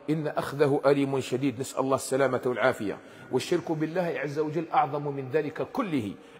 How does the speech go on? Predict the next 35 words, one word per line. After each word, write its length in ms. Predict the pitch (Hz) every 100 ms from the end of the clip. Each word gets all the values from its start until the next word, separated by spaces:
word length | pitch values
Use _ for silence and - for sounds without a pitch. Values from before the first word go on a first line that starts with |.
| -
أن 120 | 143
يدعى 360 | 185 160 143 156
غير 300 | 156 156 151
الله 320 | 151 143 143
عز 200 | 135 139
وجل، 420 | 147 143 175 120 - - - - -
أن 120 | 151 165
يترك 440 | 190 185 165 -
الله 300 | 147 170 156
سبحانه 360 | - 127 147 143
وتعالى 560 | 139 135 165 160 131 - - -
في 100 | -
الأسحار 520 | 156 147 143 156 170 147
وفي 280 | 143 147
غيرها، 540 | 143 170 165 156 190 - - - 131
وأن 280 | 156 165
نذهب 380 | 165 160 147 151
إلى 300 | 156 147 147
الأولياء 640 | 143 131 135 135 151 156 147
وإلى 380 | 139 - 139 135
الناس 460 | 135 170 156 - - -
وإلى 260 | 135 143 143
الحجر 500 | 131 175 143 135 131
والشجر 580 | 135 - 165 147 151 175 - - -
وندعوهم 580 | 147 165 147 151 180 151
ونقول: 360 | 147 160 160 147
"يا 60 |
فلان 360 | - 131 160 147
ويا 180 | 143 135
سيدي 300 | 147 135 127
فلان 340 | 131 160 156
ويا 160 | 143 139
لاله 260 | 131 131
فلان 320 | - 127 131
يعطيني". 520 | 151 156 113 113 98